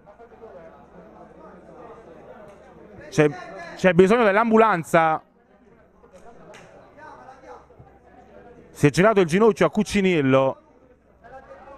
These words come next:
anche Torsiello sta invitando a tutti a chiamare l'ambulanza perché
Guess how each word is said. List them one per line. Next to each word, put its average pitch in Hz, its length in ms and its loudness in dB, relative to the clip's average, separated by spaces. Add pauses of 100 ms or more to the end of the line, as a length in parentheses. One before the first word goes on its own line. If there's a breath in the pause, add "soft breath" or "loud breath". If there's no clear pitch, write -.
(960)
anche 165 260 0
Torsiello 175 480 2
sta 160 120 -2
invitando 156 420 0
a 147 60 2
tutti 185 220 0
a - 20 4
chiamare 160 240 0
l'ambulanza 170 560 0
perché 135 400 -2